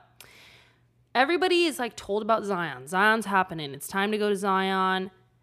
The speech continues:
And Warren is like, "Zion's a real place. It's not in heaven. It's on earth. And some of you are gonna get to come, and some of you are not," which, wow. Imagine being the ones just left behind.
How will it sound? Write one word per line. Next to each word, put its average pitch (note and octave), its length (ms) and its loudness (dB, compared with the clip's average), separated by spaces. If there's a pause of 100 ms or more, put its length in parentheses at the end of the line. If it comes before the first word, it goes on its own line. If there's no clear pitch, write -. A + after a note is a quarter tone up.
(240)
And E3+ 380 -6
Warren A#3 360 -2
is A3 180 -4
like, G3 360 -2 (560)
"Zion's F#3+ 400 -6
a F3 40 -10
real E3+ 180 -4
place. A#3 500 -2
It's - 260 -16
not E3+ 380 -8 (140)
in - 140 -14
heaven. A3 400 -6
It's F3+ 160 -10
on E3 220 -6
earth. G#3+ 380 -4
And E3 340 -12
some F3+ 200 -8
of F#3 60 -4
you F#3 160 -4
are F3+ 60 -4
gonna F3 180 -6
get E3+ 180 -8
to F3+ 80 -16
come, A3 440 -2
and D#3+ 160 -8
some E3+ 200 -10
of D#3 60 -14
you D3+ 140 -14
are D3 140 -12
not," F3+ 480 -4
which, - 340 -12 (400)
wow. - 480 -8
Imagine G3 360 -6
being A#3+ 140 -8
the G#3 80 -6
ones F3+ 400 -10
just - 260 -14
left D3+ 280 -8
behind. E3 580 -12